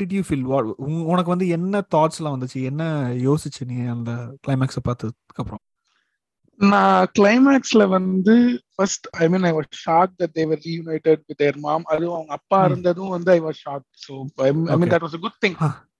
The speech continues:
Speaker 2: So,
Speaker 1: Yeah.
Speaker 2: நான், நான், நான் ஏன் சர்ப்ரைஸ் ஆனேன்னா வந்து I was so emotionally involved in the movie. நான், I, I mean, they had the hope always.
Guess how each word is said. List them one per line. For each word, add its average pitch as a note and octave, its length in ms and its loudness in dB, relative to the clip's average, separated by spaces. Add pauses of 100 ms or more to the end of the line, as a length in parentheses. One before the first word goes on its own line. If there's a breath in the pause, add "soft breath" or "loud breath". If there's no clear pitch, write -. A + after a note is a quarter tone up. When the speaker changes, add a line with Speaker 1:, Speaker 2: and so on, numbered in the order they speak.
Speaker 2:
So, F3+ 380 2
Speaker 1:
Yeah. B2+ 80 0 (160)
Speaker 2:
நான், G#3+ 340 4
நான், G#3+ 200 4
நான் G#3+ 200 6
ஏன் C4+ 220 8
சர்ப்ரைஸ் B3+ 320 4
ஆனேன்னா A3+ 340 2
வந்து A#3 200 2
I A#3+ 80 8
was A3 100 -2
so A3+ 340 -6
emotionally A3+ 520 0
involved G#3 220 2
in G3 80 -2
the G3 60 0
movie. G3+ 320 -2
நான், F#3+ 400 4
I, G3 180 2
I F#3+ 100 -6
mean, A3+ 200 -4 (420)
they G#3+ 140 8 (120)
had B3 100 6 (100)
the B3 100 -4
hope A3 200 -6
always. F#3 420 2